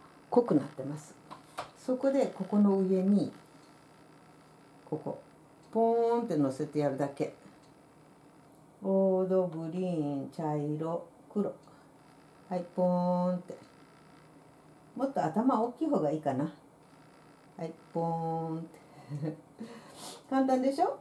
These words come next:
ただ色がね、四色。ポーン。こう、うちの母がね、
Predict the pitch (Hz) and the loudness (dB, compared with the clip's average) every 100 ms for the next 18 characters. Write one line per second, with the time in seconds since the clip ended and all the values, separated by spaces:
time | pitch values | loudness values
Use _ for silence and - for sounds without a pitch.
0 | - 330 269 - 233 294 370 202 156 233 | 0 2 2 0 2 4 4 4 2 2
1 | 262 180 247 294 - 156 - - - - | 0 4 8 8 8 2 -6 -12 -18 -20
2 | - - - - - 165 156 160 160 160 | -20 -20 -20 -20 -8 -4 -2 -2 -2 -2
3 | 160 160 160 160 170 - - - - - | -4 -4 -6 -6 -8 -14 -20 -20 -20 -20
4 | - - - - - - - - - - | -20 -20 -20 -20 -20 -20 -20 -20 -20 -20
5 | - - - - - - - - - - | -20 -20 -20 -20 -20 -20 -20 -20 -20 -20
6 | - - - - - - 143 131 131 - | -20 -20 -20 -20 -20 -16 -10 -8 -8 -4
7 | 165 202 277 262 160 131 151 143 - | 0 0 0 0 0 0 0 0 -4